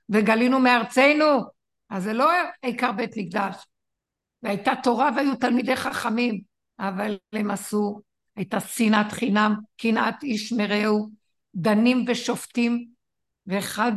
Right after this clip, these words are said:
מתגאה על השני, מלשינים אחד על השני, לשון הרע ורכילות, כעס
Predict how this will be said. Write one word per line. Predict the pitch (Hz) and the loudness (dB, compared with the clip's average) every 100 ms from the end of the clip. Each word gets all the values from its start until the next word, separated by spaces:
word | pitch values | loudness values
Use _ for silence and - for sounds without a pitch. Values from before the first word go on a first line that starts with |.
| 196 _ - | -6 _ 0
מתגאה | 233 185 175 233 226 226 | 0 2 0 2 2 0
על | 226 | 0
השני, | 208 - 208 220 214 214 - _ _ | -4 -2 0 0 -2 -6 -18 _ _
מלשינים | 185 214 196 - - 214 214 233 214 - - | -2 0 -2 -6 0 2 4 2 -2 -10 -10
אחד | 226 - 214 | -6 -2 -2
על | 208 214 | -2 -4
השני, | 214 220 208 202 202 _ _ _ | -6 -4 -2 -4 -8 _ _ _
לשון | 180 185 - 196 | -10 -8 -4 -2
הרע | 190 180 180 | -2 -4 -4
ורכילות, | 185 185 180 190 180 180 180 _ _ _ _ _ _ _ _ - | -4 -4 -4 -4 -2 -2 -6 _ _ _ _ _ _ _ _ -10
כעס | - 185 220 196 185 - - | -2 0 0 -2 -6 -18 -20